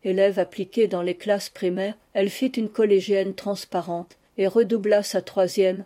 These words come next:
avant d'achever, faute de savoir que devenir ces sommaires humanités. Contractée auprès d'un professeur de quatrième,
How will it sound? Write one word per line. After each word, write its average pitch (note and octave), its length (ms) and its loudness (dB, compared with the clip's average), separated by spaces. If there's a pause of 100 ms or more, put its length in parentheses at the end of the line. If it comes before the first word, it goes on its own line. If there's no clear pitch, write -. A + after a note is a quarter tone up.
avant G3 300 -2
d'achever, F#3 560 0 (100)
faute A#3 300 -4
de F#3+ 140 0
savoir A3 520 0
que G3+ 100 2
devenir F#3+ 540 2 (140)
ces G3+ 160 -2
sommaires G3 500 0
humanités. F#3 640 -2 (120)
Contractée A3+ 680 0
auprès G#3 360 0
d'un F3+ 180 -2
professeur F#3+ 580 0
de F3+ 120 -4
quatrième, F#3+ 680 -2